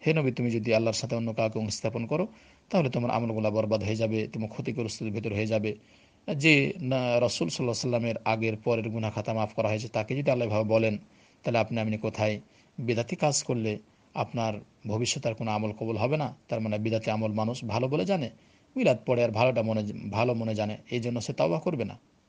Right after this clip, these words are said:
তাই তার আমল কবুল হবে না। আপনি বিদাতি আমল করলেন, বিদাতি আমলকে খুব ভালো মনে করে জানেন। আর ইবলিসের কাছে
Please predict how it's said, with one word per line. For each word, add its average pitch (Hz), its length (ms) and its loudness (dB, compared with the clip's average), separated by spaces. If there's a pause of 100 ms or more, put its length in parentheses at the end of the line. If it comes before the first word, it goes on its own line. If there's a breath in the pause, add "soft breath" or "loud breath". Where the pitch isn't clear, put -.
(260)
তাই 117 180 2
তার 117 260 2 (200)
আমল 110 300 0
কবুল 101 200 -6
হবে 98 160 -6
না। 98 140 -12 (420 soft breath)
আপনি 120 260 -4
বিদাতি 117 320 0
আমল 117 200 -2
করলেন, 156 400 -2 (100)
বিদাতি 123 300 -4
আমলকে 113 320 -4
খুব 151 220 -4
ভালো 117 220 2
মনে 110 220 0 (140)
করে 110 180 -2
জানেন। 104 340 0
আর 113 80 -6
ইবলিসের 139 420 0
কাছে 156 320 2